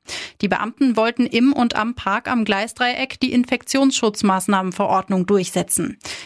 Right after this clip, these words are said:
Im Park wurde ein Feuerlöscher in Richtung der Polizisten entleert und Steine flogen. Mehrere Beamte wurden dabei verletzt. Jetzt hagelt es Anzeigen, unter anderem wegen schweren Landfriedensbruchs,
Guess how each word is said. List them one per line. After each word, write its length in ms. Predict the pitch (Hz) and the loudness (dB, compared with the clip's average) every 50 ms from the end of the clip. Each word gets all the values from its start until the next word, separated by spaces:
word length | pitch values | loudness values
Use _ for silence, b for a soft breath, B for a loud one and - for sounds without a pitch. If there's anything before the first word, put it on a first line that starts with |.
| B B | B B
Im 160 | - 214 214 214 | -2 0 0 0
Park 340 | - - 240 262 277 - | -2 -2 -2 -2 -2 -4
wurde 200 | 262 277 277 277 | -4 -4 -2 0
ein 160 | 254 226 247 247 | 0 -2 -2 -4
Feuerlöscher 640 | - 254 240 254 240 214 208 202 208 - 214 202 | -2 -2 0 0 0 -2 -2 -4 -4 -2 -4 -4
in 120 | - 196 | -4 -4
Richtung 340 | 196 190 185 - - 202 196 | -4 -4 -2 0 0 2 2
der 100 | 190 185 | 2 0
Polizisten 640 | 185 - 202 190 190 190 - - 196 190 - - 202 | 0 -2 -2 -2 -2 -2 -2 0 0 0 0 0 0
entleert 500 | 180 208 202 208 208 208 220 269 - - | 0 0 0 2 2 2 0 0 -4 -4
und 240 | - 233 254 269 - | -2 -2 0 0 0
Steine 340 | - - 214 208 190 190 - | -2 -2 -2 -4 -4 -6 -10
flogen. 460 | - - 175 156 - - 139 92 - B B B B B B B | -8 -4 -4 -2 -2 -2 -4 -4 -6 B B B B B B B
Mehrere 340 | 185 180 180 185 175 185 | -2 0 0 0 0 0
Beamte 460 | 180 190 - - 220 254 - 247 208 202 | 0 0 0 -2 -2 -2 -2 0 0 2
wurden 240 | 214 226 247 240 | 2 2 2 2
dabei 280 | 214 202 196 202 196 202 | 2 0 -2 -4 -6 -6
verletzt. 580 | - - 226 220 214 185 - - - - - - _ - | -6 -4 -4 -2 -2 -4 -4 -6 -8 -8 -10 -14 _ -2
Jetzt 320 | 202 220 240 - - - | -2 -2 -2 -4 -4 -2
hagelt 260 | 262 240 233 233 233 | -2 -2 -2 -4 -6
es 120 | - 226 - | -6 -4 -4
Anzeigen, 600 | - - 233 - - 208 185 190 190 233 269 277 - | -2 -2 -4 -4 -4 -4 -4 -4 -2 -4 -4 -2 0
unter 280 | 247 240 - 240 220 | 0 0 0 0 0
anderem 460 | - 214 240 277 294 254 262 247 233 233 | 0 0 0 0 2 2 2 2 2 2
wegen 220 | 233 226 226 220 | 0 0 0 -2
schweren 420 | - - 214 214 214 220 220 208 | -2 0 0 0 0 0 -2 -2
Landfriedensbruchs, 1080 | 190 190 202 240 - - - 240 214 220 226 220 - - - 220 226 233 - - - - | -2 -2 -2 -4 -4 -6 -4 -2 0 0 0 0 -2 -4 -4 -4 -2 -2 -4 -8 -10 -12